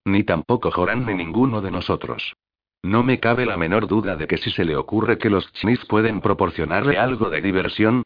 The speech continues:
agitará ese pañuelo naranja y los llevará personalmente a la zona de aterrizaje". Eliza se volvió hacia el oso, y vio que tenía los ojos cerrados.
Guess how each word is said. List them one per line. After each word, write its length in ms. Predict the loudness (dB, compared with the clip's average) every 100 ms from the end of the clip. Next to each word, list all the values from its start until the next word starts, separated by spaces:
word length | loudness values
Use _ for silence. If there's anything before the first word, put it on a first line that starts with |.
| -2
agitará 520 | -4 -2 -2 0 0
ese 220 | -2 -2
pañuelo 420 | 0 4 4 4
naranja 520 | 2 0 0 -2 0 0
y 60 |
los 200 | 0 -2
llevará 400 | 0 2 4 2
personalmente 800 | 0 -4 -2 2 4 4 4 4
a 60 | 2
la 100 | 2
zona 300 | 2 2 4
de 120 | 2
aterrizaje". 720 | 2 -2 -2 0 0 -2 -10 -12 _ _ _ _ _ _ _ -4
Eliza 360 | 0 0 -2
se 160 | -2 0
volvió 420 | 0 0 0 0
hacia 220 | 0 0
el 80 | 0
oso, 340 | 0 0 0 0
y 60 | -4
vio 240 | 0 0
que 100 | 2
tenía 380 | 0 0 0 -2
los 180 | -2 0
ojos 320 | 0 0 -2
cerrados. 560 | 0 0 0 -4 -12